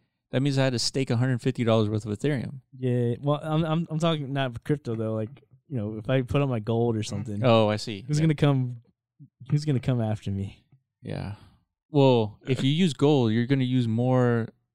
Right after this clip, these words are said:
Speaker 1: more gold. You're staking more gold than you are taking out a loan. So
Speaker 2: Yeah.
Speaker 1: you're losing more money. And, and
Speaker 2: But
Speaker 1: they
Speaker 2: my point is, like, again, like,
Speaker 1: Yeah, who's gonna go after, well, I
Speaker 2: who
Speaker 1: think, I think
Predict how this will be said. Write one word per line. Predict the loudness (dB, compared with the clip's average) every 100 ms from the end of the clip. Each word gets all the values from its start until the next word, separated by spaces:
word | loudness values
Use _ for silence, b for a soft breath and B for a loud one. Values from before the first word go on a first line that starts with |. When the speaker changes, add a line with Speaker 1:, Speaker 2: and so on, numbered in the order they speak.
| _ -6
Speaker 1:
more | -2 0
gold. | 2 4 6 4
You're | 2
staking | 2 -2 -2 -2
more | 0 0
gold | 0 0 2
than | 0 0
you | 0
are | -2
taking | -2 -4 -4
out | -4
a |
loan. | -2 0 0 -4
So | -4 -2 0
Speaker 2:
Yeah. | -2 -6 -8 _
Speaker 1:
you're | -2 2
losing | 4 4 2
more | 0 0
money. | 0 0 -2 -8 _ _ _ _ _ -2
And, | 0 2
and | 2 2
Speaker 2:
But |
Speaker 1:
they | 2
Speaker 2:
my | 0
point | -2 0 0
is, | 2
like, | 0 -4 -6
again, | -6 -2 2 2 2
like, | 2 2
Speaker 1:
Yeah, | 4
who's | 2 0
gonna | -2 -2
go | 0 0
after, | -4 -8
well, | -12 -14 -16 _ _ _
I | 0
Speaker 2:
who | 2
Speaker 1:
think, | 2 0
I | -2
think | -2 -4